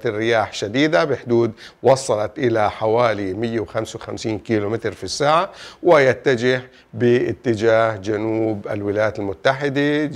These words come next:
ولاية فلوريدا وسواحل ولاية فلوريدا. وعندما يصل السواحل يكون إعصار تقريبًا من الدرجة الثالثة، أي تكون سرعة الرياح ما بين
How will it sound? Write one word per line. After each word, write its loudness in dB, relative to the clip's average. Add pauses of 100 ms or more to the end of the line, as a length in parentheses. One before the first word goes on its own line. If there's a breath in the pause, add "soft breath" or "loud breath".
(120)
ولاية 0
فلوريدا -2
وسواحل -4 (340 loud breath)
ولاية 4
فلوريدا. 2 (300 loud breath)
وعندما 2
يصل 0
السواحل 0
يكون -2
إعصار 0
تقريبًا 0
من -4
الدرجة -2
الثالثة، -2 (340 loud breath)
أي 6
تكون -2
سرعة -2
الرياح 0
ما -2
بين -2